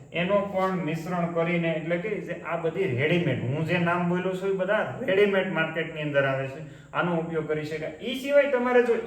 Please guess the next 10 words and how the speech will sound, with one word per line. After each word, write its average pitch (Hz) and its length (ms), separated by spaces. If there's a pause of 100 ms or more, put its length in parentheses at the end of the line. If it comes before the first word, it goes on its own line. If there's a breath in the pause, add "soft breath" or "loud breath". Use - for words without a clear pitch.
એકલું 262 360
લાંબા 220 340
પાનવાળું 165 500
હોય, 120 200 (200)
એકલું 196 360
લાંબા 175 320
પાનનું 180 300
નિંદામણ 151 480 (120)
હોય 175 180 (320 loud breath)
તો 190 120